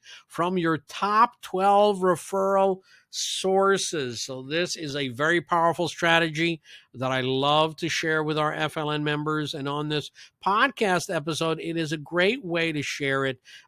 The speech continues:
because we have the opportunity now to reach a much wider, larger audience. Plus, the benefits are you can listen to it while you're driving or working out or walking in the neighborhood.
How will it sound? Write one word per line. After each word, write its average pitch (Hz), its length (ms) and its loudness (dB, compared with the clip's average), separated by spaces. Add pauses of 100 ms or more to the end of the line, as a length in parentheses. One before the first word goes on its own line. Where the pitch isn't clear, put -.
(140)
because 135 440 -2
we 135 140 0
have 165 200 2
the 156 140 -2
opportunity 143 680 -4
now 135 220 -2
to 135 80 -4
reach 131 260 -6
a 123 60 -6
much 143 340 0
wider, 143 600 0 (260)
larger 135 560 -2
audience. 180 680 2 (380)
Plus, 196 420 4
the 185 80 0
benefits 165 500 2
are 156 260 0
you 139 200 -4
can 139 140 -6
listen 139 340 -4
to 143 160 -2
it 135 100 0
while 131 400 -2
you're 123 220 -4
driving 143 640 0
or 117 120 -4
working 127 400 -8
out 135 280 -4 (240)
or 120 160 -6
walking 135 500 -2
in 127 120 -2
the 117 80 -4
neighborhood. 160 600 2